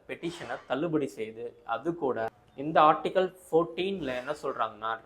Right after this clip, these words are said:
right to equality before law and right to equal protection of law to all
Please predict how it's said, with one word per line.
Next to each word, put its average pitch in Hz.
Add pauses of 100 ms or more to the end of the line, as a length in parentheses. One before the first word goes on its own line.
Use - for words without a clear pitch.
right 143
to 180
equality 147
before 131
law 110
and 135
right 135
to 170 (100)
equal 175 (560)
protection 147
of 123 (120)
law 123 (220)
to 160
all 147